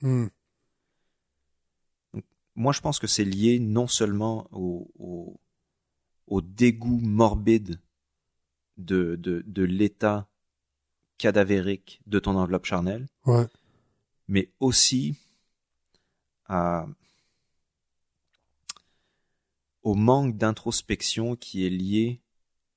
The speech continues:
Speaker 2: à une stupidification. Et ça, c'est complètement inventé.
Speaker 1: <laughs> Ouais, c'est ça que j'allais dire, pas
Speaker 2: Plutôt
Speaker 1: sûr.
Speaker 2: le fait de rendre
Speaker 1: <laughs>
Speaker 2: stupide la compréhension de la nature,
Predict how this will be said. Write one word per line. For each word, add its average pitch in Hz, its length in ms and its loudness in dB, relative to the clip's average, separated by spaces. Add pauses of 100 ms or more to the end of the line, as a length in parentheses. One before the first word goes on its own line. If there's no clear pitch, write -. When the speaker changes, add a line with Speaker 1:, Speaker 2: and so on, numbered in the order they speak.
(380)
Speaker 2:
à 87 520 -4 (2000)
une 190 180 -2
stupidification. 117 1800 0 (1500)
Et - 60 -20
ça, - 140 -10
c'est - 220 -16
complètement 98 560 -4
inventé. 87 340 -8
Speaker 1:
<laughs> 135 60 -8
Ouais, 175 300 4
c'est 233 140 4
ça - 180 4
que 208 60 4
j'allais 160 260 6
dire, 185 260 4
pas 214 160 2
Speaker 2:
Plutôt 349 160 4
Speaker 1:
sûr. 123 340 6
Speaker 2:
le 107 80 8
fait 147 300 6
de 120 60 10
rendre 104 380 6
Speaker 1:
<laughs> - 20 4
Speaker 2:
stupide 123 800 4 (380)
la 92 140 0
compréhension 104 960 2 (960)
de 98 480 4
la 98 220 2
nature, 95 580 -2